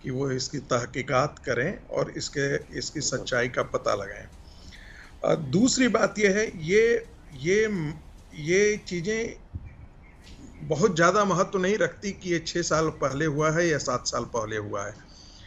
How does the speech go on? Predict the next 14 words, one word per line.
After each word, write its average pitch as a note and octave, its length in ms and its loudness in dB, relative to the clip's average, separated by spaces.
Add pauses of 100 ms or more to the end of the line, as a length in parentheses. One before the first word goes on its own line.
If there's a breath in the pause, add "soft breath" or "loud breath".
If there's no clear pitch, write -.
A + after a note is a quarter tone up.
(160 loud breath)
यदि C#3 180 4
आपने D#3+ 400 4
छः D#3 220 -4
साल D#3+ 240 2
पहले C#3 320 0
भी E3+ 140 0
गलती C#3+ 340 2
की C#3 220 -4
है D3+ 320 0 (200)
तो C#3+ 60 0
वो E3 600 2
गलती C3 320 0
गलती C3+ 360 2
है। G#2 240 -2